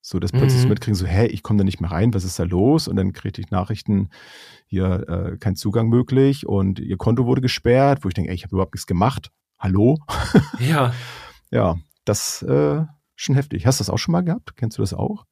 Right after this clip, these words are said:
Speaker 2: Nee, so eigentlich nicht. Ich überlege gerade. Nee, bisher noch nicht.
Speaker 1: Ja.
Speaker 2: Mu-, muss
Speaker 1: Toi,
Speaker 2: ich
Speaker 1: toi,
Speaker 2: auch
Speaker 1: toi.
Speaker 2: nicht haben. <laughs>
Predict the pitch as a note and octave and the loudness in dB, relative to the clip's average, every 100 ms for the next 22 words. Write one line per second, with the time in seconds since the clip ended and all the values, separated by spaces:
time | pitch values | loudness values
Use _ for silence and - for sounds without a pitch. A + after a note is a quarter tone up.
0 | _ _ _ - - - - _ A#2 B2 | _ _ _ -18 -18 -18 -20 _ -2 2
1 | B2 B2 G2 G#2+ A#2 B2+ C#3+ A#2+ C3+ - | 2 0 -2 -8 -6 -6 -8 -8 -8 -8
2 | B2+ - C3+ - G2+ G2+ G2 C#3+ B2 G2+ | -10 -6 -8 -8 -8 -6 -4 -4 -6 -8
3 | G2 F2+ F#2 G2+ B2 C3 - _ _ _ | -8 -6 -4 -4 -4 -8 -18 _ _ _
4 | - A#2 A#2 G2+ - - - A#2 C3 A#2+ | -2 0 2 0 -6 -12 -6 -4 -2 -4
5 | - B2 G3 - - _ - F2+ F#2 _ | -2 -2 -4 -8 -18 _ -2 0 0 _
6 | _ _ _ _ A#2+ C3 B2+ C#3 A2 G2+ | _ _ _ _ -4 -4 -2 -2 0 0
7 | G#2 G2 - G2 A2 A2 B2+ F3+ G3 - | 0 -2 0 0 0 -2 -2 -2 -4 -6
8 | - - - | -16 -8 -8